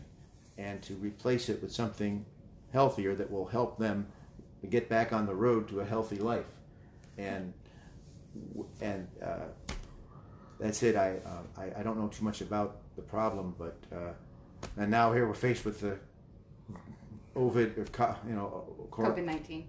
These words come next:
Speaker 1: covid nineteen problem, and, uh, so this is our,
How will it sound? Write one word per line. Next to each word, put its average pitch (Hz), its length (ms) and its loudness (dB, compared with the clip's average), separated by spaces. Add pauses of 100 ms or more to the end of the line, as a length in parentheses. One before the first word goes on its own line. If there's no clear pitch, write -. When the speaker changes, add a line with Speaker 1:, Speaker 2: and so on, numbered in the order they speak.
Speaker 1:
covid 110 360 4
nineteen 113 440 2
problem, 92 360 0
and, 92 160 -8 (600)
uh, 90 260 0 (100)
so 110 560 4 (640)
this 110 220 0
is 95 160 -2
our, 92 340 0